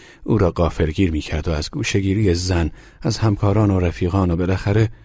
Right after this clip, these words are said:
از خطوط پیری که در صورت مینا جا باز می کردند، پی ببرد که در عذاب است. مثل اینکه به زبان حال می فهماندند: "روزی همه‌تان به یک رنگی و بیگناهی من پی خواهید برد."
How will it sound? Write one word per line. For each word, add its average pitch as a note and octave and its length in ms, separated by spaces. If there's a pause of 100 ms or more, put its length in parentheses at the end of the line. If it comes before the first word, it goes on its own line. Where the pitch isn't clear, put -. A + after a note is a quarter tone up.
(200)
از - 200
خطوط - 540
پیری D2+ 340
که - 120
در C#2+ 160
صورت D#2+ 440
مینا D#2 360
جا D2 200
باز C#2+ 280
می C2+ 80
کردند، D2+ 540 (440)
پی A#2 180
ببرد D#2+ 380
که - 100
در D2+ 240
عذاب F2 340
است. - 360 (1040)
مثل - 260
اینکه E2+ 320
به D#2 80
زبان F#2 460
حال E2 320
می D#2+ 160
فهماندند: C#2 800 (680)
"روزی D2+ 440
همه‌تان D2+ 800
به D2 100
یک D2 260
رنگی C#2+ 340
و C2 160
بیگناهی D2 800
من - 360 (480)
پی - 160
خواهید - 400
برد." - 380